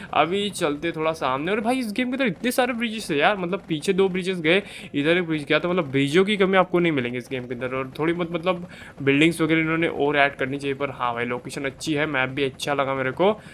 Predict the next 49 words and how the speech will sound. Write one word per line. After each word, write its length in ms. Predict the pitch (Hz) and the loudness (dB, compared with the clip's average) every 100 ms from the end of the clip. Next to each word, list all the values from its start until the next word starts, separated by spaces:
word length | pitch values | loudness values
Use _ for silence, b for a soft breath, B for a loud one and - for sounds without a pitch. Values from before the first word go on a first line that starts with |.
| B - | B 0
और 360 | 156 - 220 | 2 4 4
ग्राफिक्स 420 | 208 208 208 240 226 | 6 6 6 2 0
वगैरह 200 | 226 226 | 0 4
सात 320 | 208 190 - | 6 6 4
सौ 80 | 208 | 0
एमबी 120 | 202 | 2
के 60 | |
हिसाब 160 | 190 185 | 0 0
से 60 | 185 | -2
देखा 220 | 180 180 | -4 -2
जाए 120 | 185 | -4
तो 80 | - | 0
ठीक 260 | 147 139 | 2 4
है 80 | 127 | 4
ग्राफिक्स, 340 | 120 113 120 117 | 4 2 0 0
ठीक 160 | 196 | 2
है। 140 | 165 117 B B - | 4 2 B B 6
तो 60 | |
आप 260 | 196 214 170 | 8 8 6
अगर 280 | 180 202 196 | 2 2 0
खेलना 440 | - 151 147 175 | -4 0 4 4
चाहते 200 | 170 160 | 4 2
हो 80 | 170 | 0
तो 60 | |
खेल 160 | 160 151 | 2 0
सकते 200 | 151 147 | 0 -4
हो, 40 | |
पर 100 | 156 | -4
भाई 120 | 151 156 | -2 -4
खेलने 380 | 143 127 135 | -2 -2 0
लायक 240 | 143 135 135 | 4 4 4
गेम 180 | 135 127 | 0 2
अभी 280 | 127 139 | -2 -2
नहीं 320 | 127 120 170 185 | -4 -2 -2 0
है, 60 | |
मतलब 240 | 156 160 135 | 0 -2 0
बहुत 220 | 139 135 | -2 0
ज़्यादा 220 | 131 139 | 0 0
इसको 200 | 143 151 | 0 -2
इम्प्रूवमेंट 340 | 131 135 139 | -2 -2 -4
की 40 | 135 | -2
ज़रूरत 180 | 131 160 | -2 -2
है। 60 | |
पर 120 | 214 | 2
आप 160 | 233 233 | 0 2
ट्राई 220 | 220 202 | 2 4
कर 100 | 214 | 4
सकते 220 | 185 143 175 | -2 0 2
हो, 160 | 220 | 2